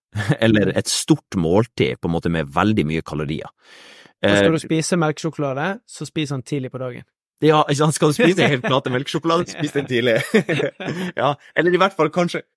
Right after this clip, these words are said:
Speaker 1: kanskje ikke spise hele plata rett før du skal sove. <laughs> Så, men jeg tenker kalorimessig så ba-, bare ikke veldig mye kalorier de siste to timene. Ehm, og så er det sånn at, ehm, jeg tenker,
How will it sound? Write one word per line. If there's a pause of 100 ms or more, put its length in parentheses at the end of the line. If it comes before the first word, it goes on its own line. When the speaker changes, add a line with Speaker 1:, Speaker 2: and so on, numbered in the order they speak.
Speaker 1:
kanskje
ikke
spise
hele
plata (220)
rett
før
du
skal
sove. (580)
<laughs> (480)
Så, (200)
men
jeg
tenker (140)
kalorimessig
så (240)
ba-,
bare
ikke (120)
veldig
mye
kalorier
de
siste
to
timene. (500)
Ehm, (160)
og
så (180)
er
det
sånn
at,
ehm,
jeg
tenker,